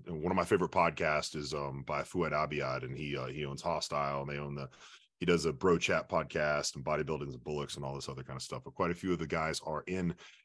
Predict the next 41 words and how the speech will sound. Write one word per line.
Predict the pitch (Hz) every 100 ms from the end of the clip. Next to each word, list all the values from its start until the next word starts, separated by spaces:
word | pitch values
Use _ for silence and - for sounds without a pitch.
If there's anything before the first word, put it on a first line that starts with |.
| _
Canada, | 123 151 110 90 95
and | 90 87 87 -
their | 82 101 208
main | 131 104 101 95
complaint | 90 87 104 104
for | -
Canada | 85 98 123 127 82 78
is | 85 78
just | - 95 85 - - 80
they're | 73 92
still | - - 120
very | 95 110 85
strict | - - 107 113 -
because | 90 87 - 127 120 87
of | - 82 71
the, | 80 76 65 - - - _ _ _
um, | 78 78 73 67 64 _ _ -
I |
think | - 78
we're | 64
supposed | - 80 -
to | 82
say |
virus | 73 76 73 67 65 - -
or | 80
whatever, | 73 67
right? | 69 73 87 87 82
Um, | 78 71 62 - -
is | 92 87
it, | 92 -
is | 87
that, | 107 101 -
is | 95
that | 92
true? | - - 113 151 143
Is | 90
it | 87
more | 107
difficult? | 92 98 98 107 117
Like, | 101 87
have, | 95 92